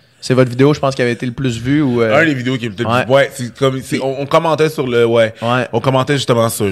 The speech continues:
Speaker 2: euh,
Speaker 1: Ça, <laughs> ça commence juste, pourriez-vous tomber en amour avec une personne trans ?
Speaker 2: Ben, c'est
Speaker 1: Non.
Speaker 2: juste, est-ce que, est-ce que, est-ce que t'es, si t'es trans, si t'es, est-ce que vous pouvez, pourrais-tu ? Non. Est-ce que tu peux,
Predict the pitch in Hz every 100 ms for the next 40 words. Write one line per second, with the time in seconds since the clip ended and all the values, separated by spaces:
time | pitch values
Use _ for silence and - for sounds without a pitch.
0 | 90 95 92 92 90 90 90 139 90 175
1 | - 156 151 147 143 135 165 - 147 147
2 | 151 175 180 175 170 151 156 147 139 135
3 | 139 120 120 127 117 - _ _ - -
4 | 180 - 202 165 143 185 175 143 165 156
5 | 131 160 160 147 131 - 180 185 170 143
6 | 139 143 139 - - - - 214 208 151
7 | - - _ - 127 135 131 95 120 143
8 | 117 120 127 - 131 110 90 87 95 139
9 | 156 104 117 107 - 127 123